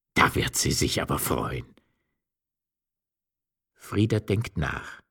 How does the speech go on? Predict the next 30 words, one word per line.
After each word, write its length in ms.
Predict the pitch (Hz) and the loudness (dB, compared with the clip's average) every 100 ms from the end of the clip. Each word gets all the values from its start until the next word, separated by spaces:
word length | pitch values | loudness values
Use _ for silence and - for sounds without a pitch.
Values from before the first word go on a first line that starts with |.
| _ _ _ _ _ | _ _ _ _ _
Frieder 360 | - - 143 143 | -4 4 6 6
denkt 260 | 143 131 151 | 4 2 4
lange 300 | 147 101 64 | 4 4 2
nach. 560 | 62 - - - - - - - - | -2 -4 -8 -12 -16 -18 -16 -16 -4
Und 300 | 90 - 98 | -2 0 4
dann 280 | 107 101 | 4 4
hat 220 | 90 82 - | 2 -2 -4
er's. 400 | 80 69 - - - - - _ - | -8 -4 -4 -6 -8 -20 -20 _ 4
Es 280 | 98 - | 4 4
geht 300 | - 170 175 | 6 6 6
ganz 340 | - 156 156 - | 4 4 4 0
einfach. 560 | 156 180 170 - 82 - - | 0 2 2 0 -2 -4 -2
Es 200 | - 117 | 4 6
geht 160 | - 175 | 8 8
sogar 280 | 170 160 156 | 8 6 6
superleicht. 1120 | - - 277 269 147 104 87 90 69 - - _ _ _ _ _ _ - | 6 8 8 10 8 8 8 8 6 0 -10 _ _ _ _ _ _ -4
Frieder 480 | - 196 247 214 160 | 6 8 10 10 8
hüpft 340 | 285 - - | 4 2 2
auf 180 | 165 - | 2 6
dem 220 | 139 120 | 4 6
Bett 280 | 160 - - | 4 4 4
auf 220 | 117 120 | 2 4
und 260 | 92 - - | 0 0 -2
ab. 200 | - - - - - | -8 -10 -20 -20 2
Es 220 | 123 127 | 6 6
ist 300 | - 180 - | 8 4 6
ihm 160 | 165 147 | 8 10
nämlich 420 | 139 139 135 123 | 10 8 6 4
noch 200 | 123 - | 2 2
was 220 | 113 - | 0 0